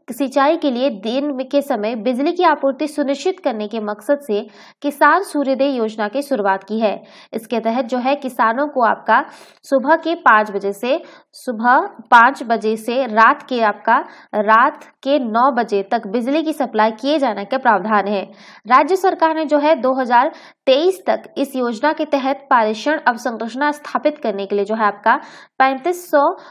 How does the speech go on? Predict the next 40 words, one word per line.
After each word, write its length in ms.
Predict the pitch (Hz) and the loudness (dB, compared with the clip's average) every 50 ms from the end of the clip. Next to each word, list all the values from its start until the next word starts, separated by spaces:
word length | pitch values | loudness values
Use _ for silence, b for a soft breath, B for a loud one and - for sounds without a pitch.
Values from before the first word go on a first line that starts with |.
| B B B | B B B
पैंतीस 420 | 254 262 254 247 311 330 330 - | 2 2 2 0 -4 -4 -4 -2
सौ 120 | - 302 302 | 0 0 0
करोड़ 380 | 302 - 254 226 247 262 240 | 2 2 0 2 2 0 0
रुपए 220 | 240 214 - 214 208 | -2 -4 -4 -4 -2
का 120 | 214 226 | -2 -2
बजट 360 | 202 226 233 208 214 226 220 - 226 | -2 0 0 2 2 0 2 2 2
आवंटित 440 | 226 208 208 202 196 214 208 202 | 2 2 2 -2 -2 -4 -4 -4
किया 180 | - - 202 190 | -2 -2 -2 0
है। 500 | 202 214 208 190 - - - _ b b b b b b | 0 0 -2 -2 -4 -6 -14 _ b b b b b b
तो 60 | 240 233 | -8 -8
इसका 220 | 226 226 - 233 | -6 -6 -6 -8
सही 340 | 226 - 247 240 269 277 285 | -6 -4 -4 -4 -2 0 -2
आंसर 260 | 277 269 277 277 269 | -2 -2 -4 -4 -4
होगा 220 | 262 254 226 277 | -4 -2 -2 -2
ऑप्शन 460 | 302 - - 226 226 226 - 262 240 247 | 0 0 0 0 0 -2 -4 -10 -10 -10
सी, 460 | - - - 277 226 226 - - 208 | -10 -8 -8 -8 -8 -8 -10 -8 -6
गुजरात। 420 | 240 226 214 208 196 185 180 - - - B B B B B B B | -6 -4 -2 0 0 0 0 -2 -8 -14 B B B B B B B
चलिए, 220 | - 269 254 269 269 | -2 0 2 2 0
नेक्स्ट 300 | 254 254 262 - - - | 0 -2 -8 -10 -6 -4
क्वेश्चन 260 | 302 294 302 285 285 | -4 -4 -2 -4 -6
पे 100 | 277 302 | -4 -2
चलते 240 | 302 302 285 269 285 | -2 -2 -2 0 -2
हैं। 220 | 285 311 339 415 - - _ b b b b b b b _ _ _ _ _ _ - | -2 -2 -4 -6 -8 -12 _ b b b b b b b _ _ _ _ _ _ -6
हाल 200 | - 269 294 311 | -2 0 0 2
ही 80 | 381 381 | 2 0
में 140 | 359 370 | -2 -2
किस 340 | 359 359 - 381 359 359 - | -6 -4 -4 -4 -4 -2 0
देश 240 | 285 277 269 269 - 233 | 0 0 0 -2 -4 -6
ने 180 | 226 254 294 | -6 -4 -4
मृत्यु 380 | 294 247 262 277 277 - 349 330 | -4 -2 -2 -2 -2 -2 -2 -2
बन-, 300 | 277 277 240 233 - - | -2 -2 -4 -6 -10 -10
मृत्यु 380 | 226 233 254 269 - - 349 277 | -6 -4 -4 -4 -2 -2 -2 0
दंड 220 | 277 254 233 226 | 0 -2 -2 -4
को 100 | - 226 | -6 -6
जो 100 | 208 233 | -6 -4
है 180 | 220 247 302 311 | -2 -2 -2 -2
समाप्त 480 | - 311 254 233 226 220 214 214 - | 0 -2 0 2 2 0 0 -2 -4
कर 120 | 220 208 196 | -4 -2 -2
दिया 220 | 185 202 196 196 | -2 -2 -2 -2
है? 300 | 208 220 208 185 - - | -2 -2 -2 -4 -6 -10